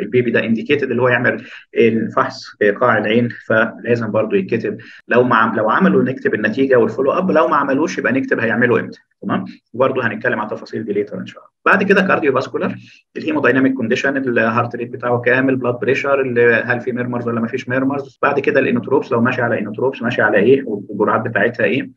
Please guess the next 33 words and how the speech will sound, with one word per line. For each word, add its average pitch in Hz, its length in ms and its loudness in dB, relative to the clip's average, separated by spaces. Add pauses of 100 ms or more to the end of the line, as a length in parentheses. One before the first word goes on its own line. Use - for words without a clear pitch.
(140)
اللاينز 131 400 2
لو 110 120 2
مركب 113 360 -2
لاينز 131 340 -2
خلاص، - 540 -6
وسنترال 123 640 -2
ولا 101 160 -2
بريفرال 107 400 -2
لاينز، 151 300 -4 (340)
ولو 113 180 4
عامل 120 360 4
ايكو 127 260 0
ايه 117 180 0
الريزلت 113 380 0
بتاعته، 110 460 -4
لو 101 120 -4
محتاجين 110 380 -2
له 107 80 4
فولو 104 200 -2
اب، 110 200 -2 (300)
آه، 98 280 2
للايكو 95 560 -2
او - 120 -8
حاجه. - 160 -16 (400)
ريسبيراتوري، 117 680 0 (480)
ايه 135 100 6
السبورت 127 460 -2
اللي 113 100 -6
هو 120 140 0
عليه 107 360 -2 (140)
في 101 180 0
ميكانيكال 110 460 -2
فنتيليشن، 113 580 -2